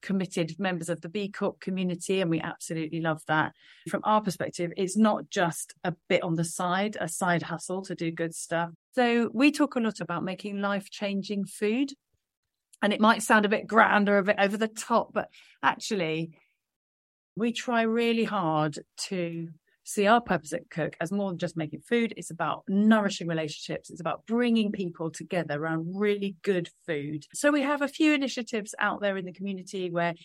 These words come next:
if we can help to bring together our community and nourish people around a good meal, we will do that. We have something called our community kitchen. So if somebody in a community is hosting a lunch to bring together people who are on their own in their village,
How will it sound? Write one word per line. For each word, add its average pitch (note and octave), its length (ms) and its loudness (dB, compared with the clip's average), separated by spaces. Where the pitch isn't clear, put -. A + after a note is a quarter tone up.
if B3+ 200 4
we C4+ 140 4
can B3+ 160 -4
help F#3 380 -4
to F#3+ 320 -8
bring A3 220 6
together G3 360 -2
our F3 140 0
community E3+ 580 -4
and E3+ 160 2
nourish E3+ 520 0
people D#3 380 -2
around E3+ 180 4
a - 20 -4
good F3 160 2
meal, E3 360 4
we F3+ 120 2
will E3+ 100 2
do D#3+ 160 0
that. C#3+ 240 0
We F#3 120 0
have F#3 140 0
something - 360 -8
called F3 180 -4
our F3 80 -2
community A3+ 460 2
kitchen. - 480 -2
So - 180 0
if A3 180 4
somebody A3+ 360 4
in G3 80 -2
a F#3 40 -4
community G#3+ 440 -2
is - 180 -8
hosting F#3+ 600 -6
a F3 80 2
lunch G3 460 4
to E3 100 -6
bring F3+ 260 -4
together E3+ 540 -2
people A#3+ 380 2
who G3+ 160 2
are - 140 -2
on G3+ 100 2
their F#3+ 220 0
own F3+ 200 2
in F3 140 -2
their E3+ 160 0
village, C#3+ 640 -4